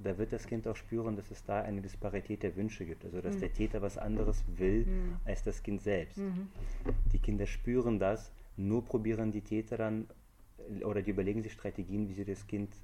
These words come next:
Speaker 1: dazu bringen, nicht zu reden, das nicht in die Öffentlichkeit zu tra-, zu, zu
Speaker 2: Mhm.
Speaker 1: bringen.
Speaker 2: Mhm.
Speaker 1: Und da setzen wir halt an,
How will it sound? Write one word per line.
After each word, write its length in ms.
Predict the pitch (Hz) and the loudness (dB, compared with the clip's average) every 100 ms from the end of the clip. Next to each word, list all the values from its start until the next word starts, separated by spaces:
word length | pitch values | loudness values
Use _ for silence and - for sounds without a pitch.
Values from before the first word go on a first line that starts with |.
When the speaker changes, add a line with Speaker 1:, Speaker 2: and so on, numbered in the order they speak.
| - | -8
Speaker 1:
dazu 260 | 95 - 95 | -8 -6 -8
bringen, 320 | - 95 95 | -2 0 2
nicht 200 | 101 - | 0 0
zu 120 | - - | -2 0
reden, 320 | 92 95 98 | 0 -2 -2
das 220 | 92 - | -4 -4
nicht 180 | 95 - | -4 -4
in 60 | |
die 80 | 90 | -4
Öffentlichkeit 600 | - - 90 87 - 85 | -4 -6 -8 -8 -12 -12
zu 100 | - | -12
tra-, 200 | - - - - | -14 -14 -14 -8
zu, 220 | 190 190 | -6 -4
zu 120 | 185 180 | -4 -6
Speaker 2:
Mhm. 40 | 180 | -6
Speaker 1:
bringen. 220 | 156 160 - - | -8 -8 -10 -8
Speaker 2:
Mhm. 240 | 185 180 - - | -6 -6 -8 -4
Speaker 1:
Und 140 | 92 | 2
da 120 | 95 | 4
setzen 340 | 107 107 - 113 | 4 4 2 0
wir 100 | 98 | 0
halt 180 | 95 - | 0 0
an, 300 | 87 113 | 0 0